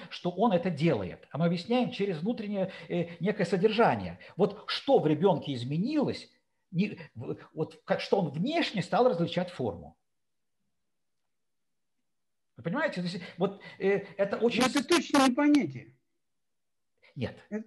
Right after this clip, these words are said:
Speaker 2: точно
Speaker 1: Это,
Speaker 2: непонятно.
Speaker 1: это, это понятно, понимаете? Здесь вот я всегда говорю, шаблон давайте. Я понимаю, что это очень режет слух. Это очень режет слух для многих, кто не, не, но если что-то есть в ребёнке, то есть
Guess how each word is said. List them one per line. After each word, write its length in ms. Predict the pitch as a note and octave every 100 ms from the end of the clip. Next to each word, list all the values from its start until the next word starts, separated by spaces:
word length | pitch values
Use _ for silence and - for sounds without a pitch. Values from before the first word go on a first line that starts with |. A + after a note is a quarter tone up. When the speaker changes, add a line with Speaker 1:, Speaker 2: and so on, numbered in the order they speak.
| _
Speaker 2:
точно 300 | E4+ C#4 A3+
Speaker 1:
Это, 80 | G3+
Speaker 2:
непонятно. 460 | G#3 B3+ B3 B3+ - -
Speaker 1:
это, 200 | - - - -
это 200 | F#3+ -
понятно, 460 | G#3 G#3+ C#3+ - -
понимаете? 340 | E3 D#3+ - - -
Здесь 240 | G2+ D3 A#3
вот 180 | G#3 - -
я 160 | G3+
всегда 280 | A3+ F#3+ G#3
говорю, 180 | D3 A#2+
шаблон 480 | - B3 A3+ F3 C3+
давайте. 360 | C#3 G2 -
Я 280 | - B2 G3+
понимаю, 540 | - F3+ F#3+ C4+ B3
что 140 | - G3+
это 140 | G#3 -
очень 320 | A#3 A#3+ A#3+ F3+
режет 340 | G#3+ F#3+ G3
слух. 480 | - G3+ F#3+ - - _ _ _ _ _ _ _
Это 180 | D3+ -
очень 280 | B3+ -
режет 320 | E3+ D3+ A2+ -
слух 340 | F#3+ D3+ -
для 120 | C#3+
многих, 380 | E3 B3 A3 D3 -
кто 120 | F3+
не, 220 | A3 G#3 - -
не, 240 | D#3+ F3 - -
но 360 | F#3 A3+ - - A#2+
если 300 | B3 B3+ F#3+
что-то 400 | - - G3 A#2+
есть 440 | G#2+ D3+ E3 -
в 60 | A#2
ребёнке, 580 | C#3+ C3 F3 B2 - G2 - -
то 60 | -
есть 160 | C#3+